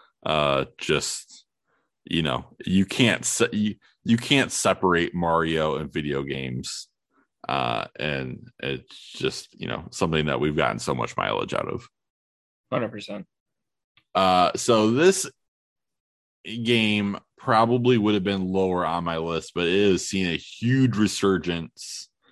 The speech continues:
Speaker 1: now that my son is of a certain age and we enjoy playing this game together. And it's one of our favorite things that we do together. Uh, I am taking the Super Smash Brothers franchise. I will pick a specific game. The specific game is the original game for me.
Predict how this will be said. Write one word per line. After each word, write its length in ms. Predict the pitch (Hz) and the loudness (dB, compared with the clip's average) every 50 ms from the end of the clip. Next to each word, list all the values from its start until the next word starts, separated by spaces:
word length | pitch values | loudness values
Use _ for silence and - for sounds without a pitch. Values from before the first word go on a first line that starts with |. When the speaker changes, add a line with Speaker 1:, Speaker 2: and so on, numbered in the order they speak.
| _ _ _ _ _ _ _ _ | _ _ _ _ _ _ _ _
Speaker 1:
now 260 | - 101 95 92 87 | -2 0 2 4 4
that 160 | 90 87 82 82 | 4 4 2 2
my 140 | 87 85 | 0 -2
son 320 | 80 - - 101 92 87 85 | -2 -2 0 0 0 0 0
is 140 | 82 69 87 | -2 -2 0
of 160 | 87 85 82 | -2 -2 -2
a 40 | 78 | -4
certain 360 | - - - 80 71 65 62 | -4 -2 0 0 0 0 -2
age 460 | 71 78 82 80 80 78 78 - - - - | -4 -4 -2 -2 -2 -4 -6 -8 -10 -8 -6
and 220 | 73 73 73 - | -6 -4 -6 -6
we 260 | - 76 85 82 80 | -6 -6 -4 -2 -2
enjoy 300 | 76 73 78 78 73 76 | -2 -2 0 0 0 0
playing 340 | 76 - 80 76 73 73 71 | 0 -2 -2 0 0 0 -2
this 160 | 69 - - | -4 -6 -8
game 200 | - 73 73 69 | -8 -6 -6 -6
together. 640 | - - 78 90 107 113 110 107 101 101 98 - _ _ _ _ _ _ - | -6 -4 0 2 4 6 6 6 6 6 4 2 _ _ _ _ _ _ -10
And 140 | 78 80 80 | -8 -6 -4
it's 220 | 82 80 78 - 87 | -4 -6 -6 -6 -4
one 160 | 87 85 85 | -4 -2 -2
of 120 | 82 80 | 0 0
our 140 | 82 80 80 | 0 0 0
favorite 340 | - - 95 90 82 78 - | 2 2 2 2 2 0 -2
things 260 | - 87 82 78 - | -4 -4 -4 -4 -2
that 120 | 78 69 | -2 0
we 140 | 85 87 85 | 0 0 0
do 180 | 87 101 104 98 | 2 4 4 4
together. 480 | 92 87 95 92 87 87 87 85 85 - _ _ - - - _ _ _ _ - | 4 4 2 2 2 2 0 -2 -4 -8 _ _ -20 -20 -20 _ _ _ _ -4
Uh, 200 | - 85 82 80 - - | -2 0 0 -2 -2 0
I 180 | - 107 113 | 0 2 2
am 120 | 120 123 120 | 4 2 2
taking 400 | 120 131 120 113 113 110 104 95 | 2 2 2 2 2 0 0 0
the 60 | 87 | -2
Super 340 | - - - 120 113 110 107 | -4 -4 -4 -2 0 0 -2
Smash 400 | - - 101 92 90 87 - - | -2 -2 -4 -4 -4 -4 -4 -2
Brothers 320 | - 92 87 87 85 - | -2 0 0 0 -2 -2
franchise. 760 | - - - 85 82 80 - - 82 80 80 78 76 - - - - | -4 -4 -2 -2 -2 -2 0 0 0 2 2 0 0 -2 -4 -4 -2
I 120 | 85 82 | 0 0
will 200 | 85 87 87 85 | 2 2 2 0
pick 220 | - - 92 76 | 0 0 -2 -2
a 60 | - - | -2 -6
specific 520 | - - 92 - - 95 87 90 85 85 | -8 -6 -4 -2 0 0 0 0 -2 0
game. 500 | 98 117 127 131 127 127 123 123 123 123 - _ - - _ _ _ _ _ _ - | 2 2 4 4 4 2 2 0 -2 -6 -14 _ -20 -20 _ _ _ _ _ _ -6
The 120 | 127 120 117 | -4 -2 -2
specific 560 | - - 113 - - 127 123 120 120 - 104 | -2 -2 -4 -2 2 2 2 2 2 0 0
game 280 | 113 113 113 110 110 | 0 2 2 2 0
is 160 | 80 104 90 - | 0 -2 -2 0
the 160 | 104 95 92 | 0 0 0
original 520 | 85 80 98 101 98 101 113 113 107 107 | 0 0 -2 -2 -2 -2 -2 -2 -2 -2
game 320 | 104 104 107 107 110 107 107 | -2 -2 -2 -2 -2 -4 -4
for 160 | - 113 110 | -4 -4 -2
me. 200 | 113 113 117 | -2 -2 -4